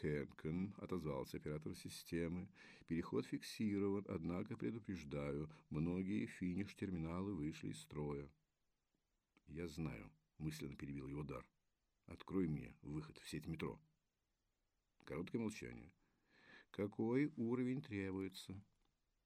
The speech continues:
«Не понял, ты же только что перенёс меня на Меркурий». «Сеть метро имеет три уровня: планетарный,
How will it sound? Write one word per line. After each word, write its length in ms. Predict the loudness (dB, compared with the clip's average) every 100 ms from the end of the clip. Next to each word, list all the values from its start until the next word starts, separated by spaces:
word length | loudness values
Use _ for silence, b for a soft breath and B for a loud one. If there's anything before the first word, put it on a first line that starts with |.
| _ _ -12
«Не 140 | -6 0
понял, 360 | 0 0 -4 -4
ты 100 | -4
же 180 | -4 -6
только 320 | -2 -2 -2
что 180 | -10 -6
перенёс 340 | 2 2 2
меня 200 | 0 2
на 60 | 2
Меркурий». 440 | 0 0 -2 -2 -12 B B B B B B B
«Сеть 400 | -2 2 4 4
метро 320 | 2 6 8
имеет 260 | 8 6 6
три 140 | 4
уровня: 500 | 6 6 6 4 2
планетарный, 880 | 2 4 4 4 2 4 4 4 0